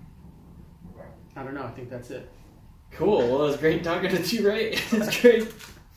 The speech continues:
Speaker 2: It's great talking.
Speaker 1: Thanks for coming
Speaker 2: Yeah.
Speaker 1: over, and, um,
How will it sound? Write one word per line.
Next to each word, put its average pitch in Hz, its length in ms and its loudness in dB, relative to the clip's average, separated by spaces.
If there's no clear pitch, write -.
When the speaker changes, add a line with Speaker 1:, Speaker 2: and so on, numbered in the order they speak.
Speaker 2:
It's 170 560 -6
great 160 200 2
talking. 156 480 -4
Speaker 1:
Thanks - 200 -2
for 185 60 -2
coming 185 540 0
Speaker 2:
Yeah. 151 180 2
Speaker 1:
over, 160 420 0
and, 139 220 -8
um, 131 400 -8